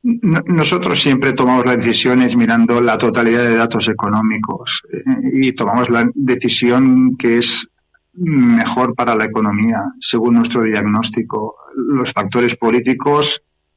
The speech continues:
ah, son factores externos que están fuera de nuestro control y no influencian para nada las decisiones. Sí que es cierto de que cada año electoral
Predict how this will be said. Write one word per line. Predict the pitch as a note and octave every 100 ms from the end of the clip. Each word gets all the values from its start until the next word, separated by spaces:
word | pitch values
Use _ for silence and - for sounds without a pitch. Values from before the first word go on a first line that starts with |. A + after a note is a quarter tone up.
| _ _ -
ah, | C3 A#2+ - - _ _ _ _ _ _ _
son | - C#3+
factores | - B2 A#2 A#2+ G#2+
externos | G#2 - B2+ C#3+ C#3
que | B2
están | - A#2+
fuera | A#2 B2 A#2
de | A2+
nuestro | A2 - G#2
control | G#2+ G2+ A2 B2+ C#3
y | C3 A#2 A#2+
no | A2+
influencian | A#2 A#2 A#2+ A#2 A2+ B2 A#2 A2+ - _ _ _ -
para | A2+ A2
nada | A#2 A#2+
las | A2+ G#2
decisiones. | A2 G#2 B2 A2+ G#2 F#2 - _ _ _
Sí | - A#2+
que | A2+
es | A#2+
cierto | - C3 B2+ C#3+
de | B2 A#2+
que | - A#2
cada | A#2 B2+
año | B2 B2
electoral | A2+ A2+ A2 B2 C#3+ D#3